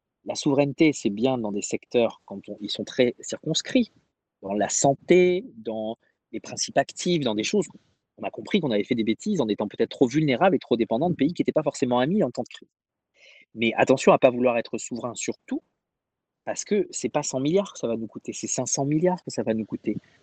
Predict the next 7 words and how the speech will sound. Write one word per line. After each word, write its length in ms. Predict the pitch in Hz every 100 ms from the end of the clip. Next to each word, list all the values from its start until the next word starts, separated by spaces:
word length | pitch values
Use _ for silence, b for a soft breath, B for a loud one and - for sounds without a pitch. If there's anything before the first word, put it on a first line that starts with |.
| _
de 80 | 113
vouloir 420 | 110 117 120 117
refaire 360 | 113 110 139 120
des 100 | 113
bagnoles 380 | 107 113 123 120
entièrement 600 | 135 135 135 120 120 117
françaises, 540 | - 117 - 123 117